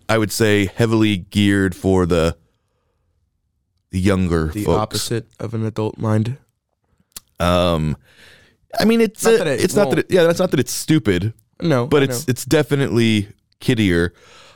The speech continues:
Speaker 1: I will say, for a kid-friendly movie, um, it's v-, there's a lot of explanation of Ultraman's origin,
Speaker 2: Mm-hmm.
Speaker 1: and it gets really talky in the back half.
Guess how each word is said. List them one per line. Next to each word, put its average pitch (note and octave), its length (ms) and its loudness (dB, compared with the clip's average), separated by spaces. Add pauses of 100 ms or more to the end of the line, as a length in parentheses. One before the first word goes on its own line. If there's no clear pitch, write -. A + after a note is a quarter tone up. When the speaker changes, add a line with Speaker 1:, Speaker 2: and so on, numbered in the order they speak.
(100)
Speaker 1:
I C3 80 2
will F3 180 4
say, D#3+ 240 0
for C3+ 220 0
a B2 60 0
kid-friendly C#3+ 1200 -2
movie, G#2+ 580 2 (640)
um, A2+ 360 0 (440)
it's A#2+ 140 -6
v-, G#2 140 -4 (880)
there's C3 200 2
a C3 60 2
lot A2+ 440 2
of A2+ 360 -2 (380)
explanation A2+ 760 -2
of G#2 100 0
Ultraman's G#2+ 840 0
origin, G#2 600 0 (240)
Speaker 2:
Mm-hmm. A#2+ 340 -6 (200)
Speaker 1:
and G#2+ 180 2
it G2 120 -4
gets A2 240 -4
really A2+ 280 2
talky G#2 440 -2
in E2+ 60 0
the E2+ 60 0
back F2 280 -2
half. G2 420 -2